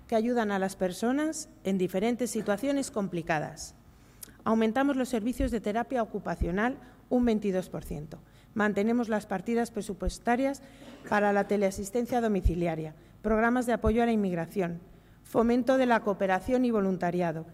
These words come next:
servicio del centro de día, psicoestimulación para personas con deterioro cognitivo,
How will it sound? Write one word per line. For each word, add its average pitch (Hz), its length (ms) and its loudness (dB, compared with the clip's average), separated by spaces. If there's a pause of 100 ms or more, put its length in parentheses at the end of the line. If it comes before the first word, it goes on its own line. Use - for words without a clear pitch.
(160)
servicio 233 520 0
del 226 140 2
centro 220 340 -2
de 196 120 0
día, 185 260 -2 (300)
psicoestimulación 208 960 0
para 240 200 2
personas 233 460 -2
con 214 180 0
deterioro 208 600 -2
cognitivo, 180 720 -2